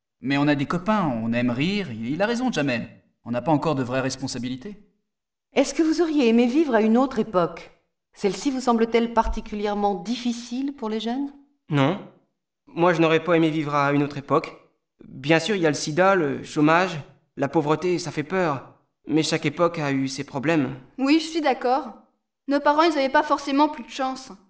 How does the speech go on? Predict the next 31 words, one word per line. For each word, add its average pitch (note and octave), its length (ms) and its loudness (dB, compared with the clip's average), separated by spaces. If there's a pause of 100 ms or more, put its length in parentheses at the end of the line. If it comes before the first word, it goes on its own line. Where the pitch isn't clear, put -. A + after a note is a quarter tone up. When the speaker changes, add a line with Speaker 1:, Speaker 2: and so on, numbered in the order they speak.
(460)
Speaker 4:
Ma B3 140 4
mère, C#4 300 4
elle C#4+ 60 -4
n'avait C4 200 0
pas D#4+ 140 4
d'argent C4+ 260 2
de B3+ 80 -4
poche. A3+ 380 -2 (480)
Et A#3 120 -4
puis C4 160 -6
ses C4+ 140 -2
parents C4+ 280 4
ne C#4 100 0
lui A#3+ 120 0
auraient A#3+ 200 2
jamais C#4 280 2
laissé B3+ 240 0
la B3 80 0
liberté A3+ 420 -2
que A3+ 140 -4
j'ai. G#3 180 -10 (640)
Speaker 1:
Oui, A2+ 320 -6 (200)
peut-être. F#3 480 0 (280)
Mais C#3+ 360 -4
les D3+ 140 0
gens E3 120 2
respectaient D#3 460 -4
plus F3 320 -8
les C3+ 100 -6
valeurs C3 260 -6
morales. D3+ 380 -4